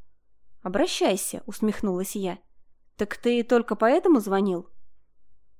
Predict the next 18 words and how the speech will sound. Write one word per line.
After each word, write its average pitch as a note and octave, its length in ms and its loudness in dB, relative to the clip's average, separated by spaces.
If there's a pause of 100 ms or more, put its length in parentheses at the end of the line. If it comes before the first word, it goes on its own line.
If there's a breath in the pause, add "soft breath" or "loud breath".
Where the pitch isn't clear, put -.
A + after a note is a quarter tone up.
(260)
Вопрос F#4 360 4
был D4+ 140 2
отнюдь D4+ 320 4
не C#4 140 4
праздный, G#3+ 680 2 (200)
учитывая G#3+ 520 2
то, C#4+ 180 2
что G#3 240 -2
мне G#3+ 160 2
стало G3+ 380 0
известно. G3 580 -6 (560)
Игорь G3+ 300 2
заверил F#3+ 480 2
меня, F3 240 -4
что, - 200 -8
конечно F#3 480 -4
же, F#3+ 180 -6
нет, G3+ 460 0